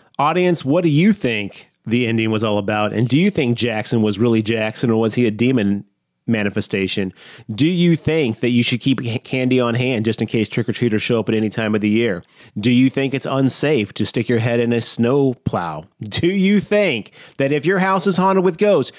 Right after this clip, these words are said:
you should burn that shit down and leave? Let us know on our social media at the W W W dot grave talk dot com or our Instagram or our Facebook or our Twitter or any other places fine Grave Talk products are sold.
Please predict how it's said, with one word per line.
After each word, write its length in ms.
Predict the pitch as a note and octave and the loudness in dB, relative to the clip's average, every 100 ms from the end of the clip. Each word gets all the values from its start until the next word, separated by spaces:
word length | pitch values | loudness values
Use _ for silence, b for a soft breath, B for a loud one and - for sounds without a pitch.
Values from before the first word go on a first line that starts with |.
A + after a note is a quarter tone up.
| B | B
you 160 | C#3+ D#3 | 0 2
should 260 | D#3+ C3 | 0 -2
burn 300 | D3+ E3 G3 | -2 0 2
that 240 | F#3 F#3 F3 | 0 0 0
shit 280 | - F#3 | 0 0
down 280 | D3 D#3+ E3 | 0 0 0
and 160 | E3 D#3 | 2 2
leave? 420 | E3 C#3+ F#2+ - b b - | 4 2 0 -6 b b -2
Let 160 | A3 | 0
us 140 | A3+ A3 | 2 2
know 380 | A#3 A#2+ F#2 - | 2 2 -2 -2
on 100 | A2+ | -2
our 120 | A2+ | 0
social 340 | - B2 B2+ | 0 0 2
media 380 | B2+ D#3 A#2 F#2 | 2 2 0 -2
at 360 | - G2 - - | -4 -4 -6 -6
the 100 | A#2 | -2
W 240 | A2+ G#2 | 0 0
W 200 | G#2 G2 | 0 0
W 220 | G2+ G2 | 0 0
dot 160 | A#2 F#2 | 0 -2
grave 200 | G2 G2+ | -4 -4
talk 200 | G#2 F#2 | -4 -4
dot 160 | F#2+ G2 | -6 -4
com 300 | G#2+ A#2+ - | -4 -4 -4
or 120 | G#2+ | -4
our 120 | F2+ | -4
Instagram 560 | G2+ A2 B2+ A#2+ C3+ C#3+ B B | -4 -4 -2 -2 -2 -4 B B
or 160 | - G2+ | -4 -2
our 100 | F#2+ | -2
Facebook 540 | - B2+ - D#3 D3 B B | -2 -4 -2 -2 -2 B B
or 160 | - A2+ | -4 -2
our 160 | G2+ G2 | -2 -4
Twitter 420 | - D3 D3 C#3 B B | -2 0 0 -2 B B
or 160 | A#2+ B2+ | -4 -2
any 240 | F3 F#3+ | 0 2
other 140 | E3 D3+ | 2 0
places 440 | C#3+ C3 - E3 | -2 0 0 -2
fine 340 | - C3 B2 | -2 -4 -2
Grave 260 | A2+ A#2+ A#2 | 0 0 -2
Talk 260 | A#2 G#2+ - | -2 -4 -2
products 380 | G#2+ G2+ - | -2 -2 -4
are 40 | F#2+ | -6
sold. 420 | - B2+ G2 E2+ | -2 -2 -2 -4